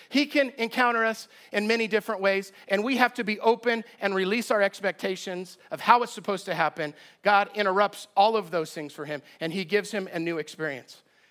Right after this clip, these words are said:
And here's what's amazing about the new experience. This is also, and, and, you know, this is one of the most helpful things, at least in my life, of learning how to encounter God. God's voice is heard,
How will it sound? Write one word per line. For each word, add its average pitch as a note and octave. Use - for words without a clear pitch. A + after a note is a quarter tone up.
And F3+
here's A#3+
what's A3+
amazing G3
about F3
the F3+
new E3+
experience. D#3+
This G3+
is D3
also, E3+
and, E3+
and, F3+
you F3+
know, C#3
this G3
is A#3+
one G#3
of F3+
the E3+
most D#3+
helpful F#3+
things, E3
at D3
least E3+
in D#3
my F3
life, D3
of D3
learning E3
how D#3+
to D#3
encounter D3
God. C3+
God's E3
voice G3
is B3
heard, F3+